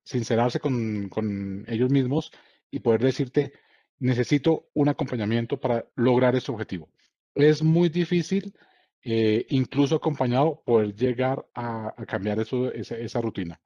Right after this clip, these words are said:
a cambiar esos hábitos. Pero cuando lo logras y ya estás al otro lado, eh, te vas a dar cuenta todo el camino que recorriste, como el reto de tuyo de treinta días, es un, un cambio profundo.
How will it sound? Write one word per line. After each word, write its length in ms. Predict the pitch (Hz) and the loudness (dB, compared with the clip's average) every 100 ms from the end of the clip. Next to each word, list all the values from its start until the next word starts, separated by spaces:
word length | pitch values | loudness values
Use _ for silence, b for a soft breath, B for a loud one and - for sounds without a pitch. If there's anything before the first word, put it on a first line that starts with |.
| b b b b | b b b b
a 120 | 123 107 | -10 -2
cambiar 300 | 117 117 120 | 0 2 2
esos 220 | 123 123 | 0 -2
hábitos. 340 | 98 87 82 | -2 -4 -10
Pero 280 | _ 104 98 | _ -4 -4
cuando 580 | - 107 104 101 98 95 | -2 2 4 2 -2 -2
lo 160 | 92 | 0
logras 500 | 87 113 143 104 98 | 0 2 2 0 -4
y 100 | - 95 | -8 -10
ya 80 | 92 | -10
estás 180 | 104 117 | -10 -8
al 80 | |
otro 180 | 110 117 | -8 -4
lado, 320 | 113 156 - _ _ _ _ _ _ _ | -2 -2 -4 _ _ _ _ _ _ _
eh, 220 | 101 98 | -2 -2
te 140 | - 110 | 0 0
vas 180 | 104 | 0
a 60 | 120 | 0
dar 180 | 117 117 | -2 0
cuenta 440 | 123 117 117 120 b b b _ | 2 2 0 -4 b b b _
todo 180 | 147 170 | 4 4
el 60 | 180 | 4
camino 280 | 147 131 | 2 2
que 120 | 135 131 | 2 -2
recorriste, 520 | - 95 92 - 180 _ _ _ - | -2 -4 -4 -6 -10 _ _ _ -4
como 140 | 107 | -2
el 40 | 104 | 0
reto 200 | 110 127 | 2 2
de 60 | |
tuyo 220 | 123 120 120 | 2 2 2
de 60 | |
treinta 300 | 117 98 107 | 2 0 0
días, 380 | 104 95 135 - _ _ _ _ _ _ _ _ _ _ _ _ _ _ - | 0 0 -4 -10 _ _ _ _ _ _ _ _ _ _ _ _ _ _ 0
es 340 | 120 117 - - | 0 0 -6 -2
un, 420 | 131 127 127 127 - | 0 2 0 -2 -2
un 200 | 127 123 | 0 0
cambio 340 | 135 123 127 | -2 0 -2
profundo. 540 | - 101 92 90 131 | -2 -4 -6 -6 -6